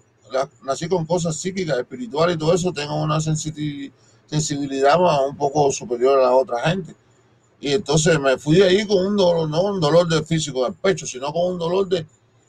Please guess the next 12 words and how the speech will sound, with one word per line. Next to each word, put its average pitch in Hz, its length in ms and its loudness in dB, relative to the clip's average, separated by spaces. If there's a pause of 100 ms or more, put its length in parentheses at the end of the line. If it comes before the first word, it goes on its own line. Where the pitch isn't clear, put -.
del 127 320 2
alma, 151 640 4
de 120 200 -2
saber, 143 580 2
de 139 80 0
darme 165 340 2
cuenta 170 480 0
de 123 100 -4
que 123 140 -6
los 120 140 -8
amigos 156 420 -2
míos 190 300 -6